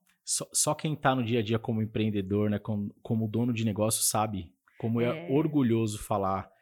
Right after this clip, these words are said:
Speaker 1: há sete anos, há oito anos, porque a
Speaker 2: É.
Speaker 1: gente sabe o, como que é o dia a dia, né? Como que é, é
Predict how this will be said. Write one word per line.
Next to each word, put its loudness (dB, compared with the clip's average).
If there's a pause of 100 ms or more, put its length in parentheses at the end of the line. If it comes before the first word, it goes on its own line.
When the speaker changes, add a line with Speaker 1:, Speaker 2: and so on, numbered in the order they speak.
(560)
Speaker 1:
há -2
sete 0
anos, -6
há -8
oito -2
anos, 0
porque -4
a 2
Speaker 2:
É. -2
Speaker 1:
gente -2
sabe 2
o, 0
como -2
que 0
é 2
o -2
dia -2
a -2
dia, -4
né? -4
Como -4
que -4
é, -4
é -4